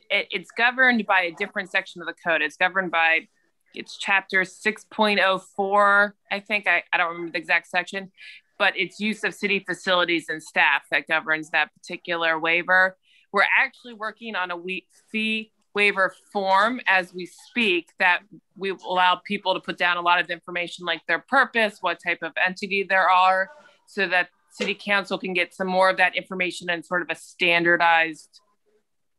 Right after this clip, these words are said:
format for when all these waivers come through. Because right now it's just sort of done sort of as a written request that goes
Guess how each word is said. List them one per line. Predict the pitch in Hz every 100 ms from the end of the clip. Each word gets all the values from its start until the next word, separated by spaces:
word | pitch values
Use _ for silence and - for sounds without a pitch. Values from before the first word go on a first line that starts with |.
| -
format | 202 214 226 240 262 - _ _
for | -
when | 185 180
all | 180 165
these | 165 147
waivers | 170 160 147 -
come | 151 139
through. | - 160 139
Because | 139 160 190 175
right | 214 233
now | 220 202 196 185
it's | 170 -
just | 190 -
sort | 196 185
of | 175 _ - - - -
done | 190 185 185 180 - _ _ _ _ _ _ _ _
sort | - 220
of | 202
as | 185 180 -
a | 185 175 170 -
written | 185 202 -
request | 190 175 - - 185 180 _ _ _ - -
that | 180
goes | 180 185 - -